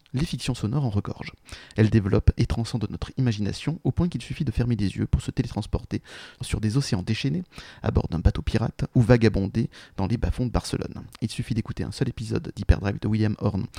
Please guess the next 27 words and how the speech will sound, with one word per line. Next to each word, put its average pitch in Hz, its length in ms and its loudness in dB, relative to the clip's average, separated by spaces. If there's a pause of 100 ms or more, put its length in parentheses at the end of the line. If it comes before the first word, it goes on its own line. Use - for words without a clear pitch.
(280)
ou 110 100 2
alors 110 320 0
Le 117 140 8
Donjon 113 240 0
de 98 100 -2
Nalbuck 98 500 2
de, - 280 -2
euh, - 100 -2
John 107 160 0
Lang 143 320 0
pour - 140 6
partir, - 520 4
euh, 107 100 -4 (280)
très - 160 -2
loin 107 200 -4 (360)
dans 101 80 -4
des 104 220 -4
aventures - 600 -6 (100)
exceptionnelles. - 560 -8 (520)
Bref, 143 300 6
si - 140 0
vous 190 120 2
êtes 175 60 4
des 135 140 0
auditeurs 104 260 2
réguliers, 123 360 -2
vous 160 80 -4